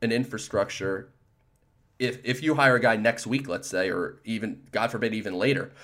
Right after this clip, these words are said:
but if you hire someone next week, you're gonna limit your ability to bring in the necessary analytics people and things like that to really build up that infrastructure to have an impact on this offseason.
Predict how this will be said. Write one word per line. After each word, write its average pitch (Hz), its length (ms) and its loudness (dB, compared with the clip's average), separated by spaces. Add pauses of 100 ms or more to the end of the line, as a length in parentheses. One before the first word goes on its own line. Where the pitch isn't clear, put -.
but 120 120 -2
if - 60 -6
you 139 100 4
hire 139 240 4
someone 117 680 0 (120)
next 123 320 0
week, 135 340 -2 (440)
you're 139 160 0
gonna 214 160 6
limit 135 320 0
your 123 120 2
ability 120 280 2
to 107 100 2
bring 117 380 0
in 117 160 2
the 107 80 -2
necessary 110 640 -2
analytics 98 580 -2
people 92 460 -6 (260)
and 101 480 -4 (160)
things 135 200 4
like 117 160 0
that 127 180 4
to 127 80 -6
really 151 220 0
build 135 260 2
up - 80 -8
that 113 260 4
infrastructure 120 600 -2
to 139 160 0
have 139 180 8
an 127 80 4
impact 120 480 2 (400)
on 110 300 6
this 127 360 4
offseason. - 640 -4